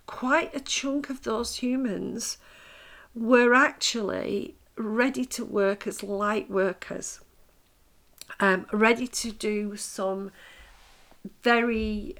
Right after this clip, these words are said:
um, challenging work in order to bring a lightening of this energy, to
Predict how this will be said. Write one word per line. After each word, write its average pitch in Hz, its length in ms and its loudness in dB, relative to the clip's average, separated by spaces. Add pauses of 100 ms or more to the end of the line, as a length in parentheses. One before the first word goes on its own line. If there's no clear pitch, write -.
um, - 840 -8
challenging 247 880 2
work 202 680 2
in - 240 -4
order 233 440 -2
to 226 200 -10
bring 208 720 -4 (200)
a 196 100 -2
lightening 202 760 -2
of 185 200 -8
this 190 200 -8
energy, 185 540 -6 (560)
to - 480 -2